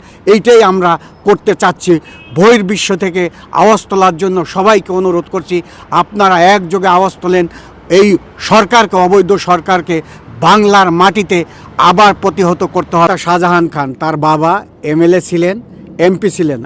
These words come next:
আটবারের এমপি জননেতা শাহজাহান খানকে অবৈধভাবে কারাগারে বন্দী আছেন। তার সন্তান সুযোগ্য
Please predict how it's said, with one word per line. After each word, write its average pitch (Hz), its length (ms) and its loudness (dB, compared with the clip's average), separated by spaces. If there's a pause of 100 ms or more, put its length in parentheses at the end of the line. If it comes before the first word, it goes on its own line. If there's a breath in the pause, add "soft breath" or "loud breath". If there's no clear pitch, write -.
(120)
আটবারের 170 560 0
এমপি 180 320 -2
জননেতা 165 520 -4
শাহজাহান 160 500 -4
খানকে 170 460 -4 (480 loud breath)
অবৈধভাবে 175 840 0 (360 loud breath)
কারাগারে 170 520 0
বন্দী 165 360 0
আছেন। 139 300 -6 (380 loud breath)
তার 175 200 2
সন্তান 196 580 -4
সুযোগ্য 170 680 -2